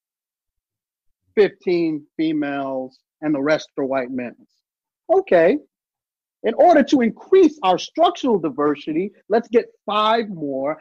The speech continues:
African-American students of any gender. And it goes from ten to fifteen. That's structural diversity, and that increase gives us an increase in structural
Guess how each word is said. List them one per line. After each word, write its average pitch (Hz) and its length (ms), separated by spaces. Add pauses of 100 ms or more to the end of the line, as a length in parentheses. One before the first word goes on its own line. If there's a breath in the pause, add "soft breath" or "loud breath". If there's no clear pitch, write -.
(180 soft breath)
African-American 185 720
students 170 400
of 170 160
any 180 220
gender. 170 440 (180 loud breath)
And 170 80
it 151 80
goes 196 220
from 214 200 (100)
ten 214 320 (520)
to 220 80
fifteen. 185 520 (640)
That's 320 400
structural 277 680
diversity, 208 640
and 165 140
that 254 140
increase 240 420 (100)
gives 196 160
us 190 140
an 185 100
increase 202 480 (240)
in 175 140
structural 180 800